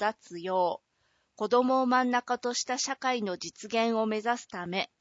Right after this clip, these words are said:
子ども健康部を子ども未来部に改称します。課の再編。総務部の納税課と債権回収センターを総務部収納債権管理課に、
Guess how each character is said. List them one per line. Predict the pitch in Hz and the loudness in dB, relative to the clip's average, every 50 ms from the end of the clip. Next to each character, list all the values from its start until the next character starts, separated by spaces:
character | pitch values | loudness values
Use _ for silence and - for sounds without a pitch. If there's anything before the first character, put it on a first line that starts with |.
| _ _ _ _ _ _ _ _ _ _ - | _ _ _ _ _ _ _ _ _ _ -4
子 | - 202 | -2 2
ど | 214 254 254 | 4 4 6
も | 254 254 - | 6 4 2
健 | - 269 254 262 | 2 0 0 0
康 | 254 - - 269 262 254 254 220 | -2 -2 0 2 4 4 2 2
部 | 202 208 196 | 0 0 2
を | 190 180 - - _ | 2 2 2 0 _
子 | - 196 196 | -10 -6 -2
ど | - 226 240 | 0 2 4
も | 254 262 | 4 4
未 | 262 262 269 | 4 2 2
来 | 269 269 277 285 269 | 2 2 2 0 0
部 | 226 240 220 | -2 -2 -2
に | 196 170 - | -2 -4 -6
改 | - 170 170 180 202 | -4 -2 -2 0 0
称 | - - 220 202 196 202 | -2 -2 -2 -2 -2 -2
し | - - - 202 | -4 -6 -6 -6
ま | 185 180 185 196 | -6 -6 -6 -8
す。 | - _ _ _ _ _ _ _ _ _ _ _ _ _ _ _ _ _ _ _ _ _ _ _ _ _ _ _ _ _ - | -10 _ _ _ _ _ _ _ _ _ _ _ _ _ _ _ _ _ _ _ _ _ _ _ _ _ _ _ _ _ 0
課 | 277 285 | 2 2
の | 277 269 240 196 | 4 4 2 0
再 | - - 185 160 175 202 208 | -2 -2 0 0 0 0 -2
編。 | 202 202 214 190 190 185 175 - _ _ _ _ _ _ _ _ _ _ _ _ _ _ _ _ _ _ _ | -4 -4 -2 -2 -2 -4 -6 -10 _ _ _ _ _ _ _ _ _ _ _ _ _ _ _ _ _ _ _
総 | - - - 226 247 262 262 | -10 -2 0 2 4 4 6
務 | 262 269 269 247 | 4 4 4 4
部 | 240 233 | 2 0
の | 202 180 175 170 | 0 0 -2 -2
納 | 175 185 208 226 233 | 0 0 2 0 0
税 | 220 240 240 233 233 226 | 0 0 0 0 -2 -2
課 | - 226 220 - | -4 -4 -4 -2
と | - 208 - - | 0 -2 -2 -2
債 | - - 214 208 247 262 | -4 -4 -2 -2 -2 -2
権 | - 277 269 269 262 | -2 -2 -2 -2 -2
回 | - - 247 247 262 | -2 0 0 0 0
収 | 254 - - 262 262 262 | -2 -4 -6 -6 -6 -6
セ | 247 - - 262 262 | -6 -2 0 0 0
ン | 254 | 0
タ | - _ 214 196 190 180 175 | -2 _ -4 -2 0 0 2
ー | 175 | 2
を | 170 160 - - _ _ _ _ _ _ _ _ | 0 0 -2 -6 _ _ _ _ _ _ _ _
総 | - - 233 233 254 269 | -10 -4 0 2 2 4
務 | 269 262 269 254 | 4 4 2 2
部 | 208 190 180 | 0 -2 -2
収 | - - - 240 262 269 | -2 -2 -2 -2 -2 0
納 | 254 254 254 247 247 | 0 2 2 2 0
債 | 240 - 269 226 233 247 | -2 0 0 0 0 0
権 | - - 254 240 240 233 | -2 -4 -2 -2 -2 -2
管 | - - 214 214 214 220 | -2 -2 0 0 0 -2
理 | 208 220 - | -4 -8 -8
課 | - 214 202 202 | -6 -6 -4 -4
に、 | 190 190 175 - | -4 -4 -6 -8